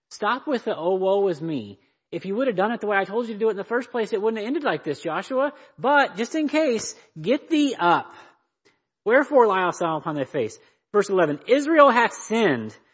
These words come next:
and they have also transgressed my covenant which I commanded them,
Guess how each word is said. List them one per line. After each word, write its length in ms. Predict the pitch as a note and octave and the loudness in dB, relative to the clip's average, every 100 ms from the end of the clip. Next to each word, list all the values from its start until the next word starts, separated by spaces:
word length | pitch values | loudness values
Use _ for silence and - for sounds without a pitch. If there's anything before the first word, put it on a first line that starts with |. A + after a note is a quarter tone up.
| _ _ _ _ | _ _ _ _
and 140 | F3 G3 | -2 0
they 80 | |
have 100 | A3 | 4
also 280 | G#3+ B3 B3 | 6 6 4
transgressed 520 | G3 A3+ A3 G3 A3+ | 2 2 0 2 0
my 140 | A3+ G3+ | 2 -2
covenant 360 | G#3+ G#3+ A3 | 0 0 0
which 140 | F#3+ F3 | -2 0
I 100 | E3 | 0
commanded 440 | E3+ E3+ G#3+ A3 | 0 -2 0 0
them, 300 | A3 A3 A3 | 0 -2 -4